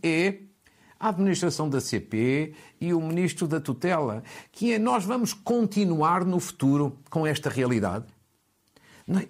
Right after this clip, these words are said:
Este surto de greves, com esta quantidade, esta dimensão, vai continuar? E o que é que está a ser feito ou não está a ser feito por parte quer da empresa, quer do ministro da tutela,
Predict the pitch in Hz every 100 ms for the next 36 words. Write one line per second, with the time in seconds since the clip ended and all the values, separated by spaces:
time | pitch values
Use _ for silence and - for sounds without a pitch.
0 | - 220 - - - - 247 233 - 160
1 | 135 135 135 143 156 151 - 170 190 190
2 | 180 - 202 196 175 131 165 165 151 160
3 | 151 147 135 139 139 139 131 127 120 104
4 | 101 120 - - - 226 269 277 277 -
5 | 254 247 240 233 185 - 208 233 226 220
6 | 202 190 220 226 196 - 196 135 - 170
7 | 202 - 180 151 196 202 - 190 180 180
8 | 180 151 156 190 165 170 - 170 190 175
9 | - _ _ 110 165 160 202 - 196 190
10 | 156 185 196 196